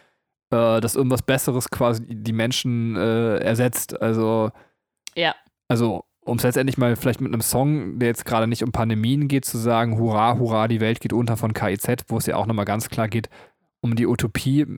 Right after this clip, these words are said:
Speaker 1: Es geht nicht um den Weltuntergang, sondern um die Utopie, wie die Welt einfach besser sein könnte.
Speaker 2: Ja, richtig. Ähm, wir haben durch Pandemien auch nochmal, äh, moralische Konfliktsituationen aufgebaut,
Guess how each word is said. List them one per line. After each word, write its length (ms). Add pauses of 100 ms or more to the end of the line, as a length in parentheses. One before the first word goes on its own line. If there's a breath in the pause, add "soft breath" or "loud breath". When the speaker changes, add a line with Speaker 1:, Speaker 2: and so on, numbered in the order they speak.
(200)
Speaker 1:
Es 140
geht 140
nicht 100
um 80
den 160
Weltuntergang, 600
sondern 280
um 100
die 80
Utopie, 400
wie 60
die 140
Welt 200
einfach 240
besser 300
sein 220
könnte. 500
Speaker 2:
Ja, 220
richtig. 600
Ähm, 720 (120)
wir 180
haben 160
durch 580 (140)
Pandemien 580
auch 140
nochmal, 680
äh, 260
moralische 920
Konfliktsituationen 1040
aufgebaut, 720